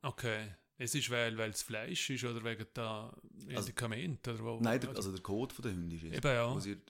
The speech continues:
Speaker 1: Und es ist ja so, ich sage jetzt,
Speaker 2: kann,
Speaker 1: giftig,
Speaker 2: muss nicht, muss nicht, aber
Speaker 1: dass
Speaker 2: kann.
Speaker 1: es eine Kuh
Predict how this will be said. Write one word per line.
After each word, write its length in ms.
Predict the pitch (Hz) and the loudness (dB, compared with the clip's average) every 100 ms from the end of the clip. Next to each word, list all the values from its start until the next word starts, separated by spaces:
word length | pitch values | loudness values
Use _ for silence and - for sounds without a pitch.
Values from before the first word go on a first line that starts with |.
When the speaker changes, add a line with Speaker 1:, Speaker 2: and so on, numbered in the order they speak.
| _ | _
Speaker 1:
Und 140 | 127 | 0
es 180 | 139 147 | 2 4
ist 140 | 151 | 2
ja 60 | 135 | 4
so, 400 | 127 147 170 - - _ - - | 2 2 0 -2 -20 _ -14 -6
ich 80 | |
sage 140 | 120 117 | -2 -2
jetzt, 120 | - | 2
Speaker 2:
kann, 180 | - 123 | 10 12
Speaker 1:
giftig, 220 | 139 160 | 12 10
Speaker 2:
muss 200 | 117 151 | 10 10
nicht, 360 | 156 180 196 - | 10 8 4 0
muss 220 | 110 127 | 0 2
nicht, 140 | 139 - | 0 2
aber 60 | |
Speaker 1:
dass 220 | 101 135 143 | 6 6 8
Speaker 2:
kann. 80 | |
Speaker 1:
es 100 | 120 | 6
eine 80 | 135 | 4
Kuh 300 | - - 139 | 2 2 4